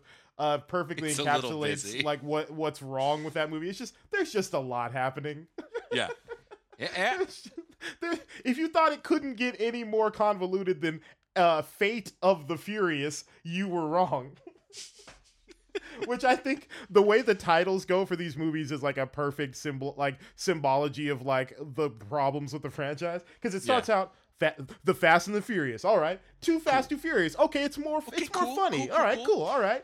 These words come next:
Speaker 2: Fast and
Speaker 1: Uh,
Speaker 2: Furious,
Speaker 1: Fast and Furious,
Speaker 2: Tokyo
Speaker 1: Tokyo
Speaker 2: Drift.
Speaker 1: Drift. It's like, oh, that feels like a departure. And then it's like, oh,
Speaker 2: Yeah,
Speaker 1: then it
Speaker 2: oh.
Speaker 1: comes back for,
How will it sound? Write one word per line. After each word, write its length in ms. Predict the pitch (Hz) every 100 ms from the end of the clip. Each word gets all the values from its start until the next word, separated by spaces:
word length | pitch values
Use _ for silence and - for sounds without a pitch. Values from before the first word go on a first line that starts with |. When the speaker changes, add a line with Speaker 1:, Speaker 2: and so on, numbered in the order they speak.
| -
Speaker 2:
Fast 320 | - - -
and 60 | 185
Speaker 1:
Uh, 60 |
Speaker 2:
Furious, 300 | 214 202 254
Speaker 1:
Fast 160 | 214 214
and 80 | 185
Furious, 220 | 208 214
Speaker 2:
Tokyo 100 | 175 185
Speaker 1:
Tokyo 240 | 185 156 190
Speaker 2:
Drift. 80 | 147
Speaker 1:
Drift. 420 | 139 165 208 208
It's 100 | 170
like, 140 | 147 -
oh, 180 | 139 131
that 240 | 139 185
feels 200 | 180 147
like 140 | 135 131
a 60 |
departure. 580 | 127 120 139 131 139 143 - - -
And 140 | 190
then 100 | 196
it's 120 | 196 196
like, 180 | 175 185
oh, 100 | 196
Speaker 2:
Yeah, 80 |
Speaker 1:
then 100 | 180
it 60 | 180
Speaker 2:
oh. 40 |
Speaker 1:
comes 220 | 190 160 123
back 280 | 170 165
for, 320 | - 160 139